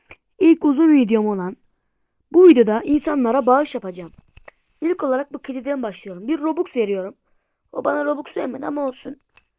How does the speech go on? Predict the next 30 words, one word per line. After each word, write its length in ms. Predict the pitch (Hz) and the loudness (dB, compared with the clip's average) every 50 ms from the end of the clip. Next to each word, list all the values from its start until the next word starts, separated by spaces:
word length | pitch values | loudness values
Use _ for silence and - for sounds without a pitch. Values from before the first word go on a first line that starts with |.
| _ _ _ _ _ - | _ _ _ _ _ -8
Yoktur 380 | 240 - 247 - _ - 233 | -6 -6 -6 -8 _ -10 -10
belki 220 | 208 214 202 - - | -8 -10 -10 -8 -6
Robux'u. 480 | 220 208 190 185 - - - 208 - _ _ _ _ _ _ _ - | -6 -6 -6 -10 -14 -16 -16 -16 -16 _ _ _ _ _ _ _ -10
Benim 160 | - 311 311 302 | -6 -6 -4 -4
de 60 | 277 | -4
fazla 240 | 285 285 262 277 254 | -4 -4 -2 2 2
Robux'um 420 | 262 247 233 240 - - 233 214 | 2 2 2 -2 -6 -8 -10 -10
yok. 140 | 202 - - | -10 -10 -8
Şu 80 | - | -8
an 60 | 269 - - | -8 -6 -6
evde 260 | 254 269 233 240 220 | -8 -6 -6 -6 -8
bir 60 | - - | -8 -4
on 160 | - 254 247 | -2 0 2
Robux 360 | 233 240 233 208 220 185 - | 2 0 0 -2 -4 -10 -12
gibi 240 | - - 214 202 190 | -16 -16 -14 -14 -14
var. 180 | 180 156 - - _ _ _ _ _ _ _ _ _ _ | -14 -16 -18 -20 _ _ _ _ _ _ _ _ _ _
Fazla 240 | - 269 269 269 247 | -10 -10 -6 -4 -4
da 100 | 254 226 | -4 -4
bitirmek. 300 | 226 - 233 226 208 - _ _ _ _ _ _ _ _ _ _ _ _ - | -6 -10 -16 -16 -16 -20 _ _ _ _ _ _ _ _ _ _ _ _ -4
Bir 80 | 320 | -2
dahaki 280 | 320 320 294 277 - 285 | -2 0 -2 -2 -2 -2
video 220 | 285 226 277 277 | -4 -4 -4 -6
için 280 | - - - 214 220 202 | -8 -8 -10 -12 -12 -12
bir 60 | 233 | -8
yirmi 260 | 220 247 285 269 285 254 | -4 -4 -2 -2 -2 -2
Robux 300 | 254 214 220 196 - - | -2 -4 -4 -8 -8 -8
alıp 200 | 214 226 254 - | -6 -6 -6 -6
böyle 180 | 269 269 262 | -4 -2 -2
harcamayı 420 | 240 214 202 202 202 190 190 185 175 | -2 -2 -4 -6 -8 -10 -12 -12 -14
düşünüyorum. 440 | - - 196 190 190 180 180 - | -16 -18 -16 -14 -14 -14 -14 -16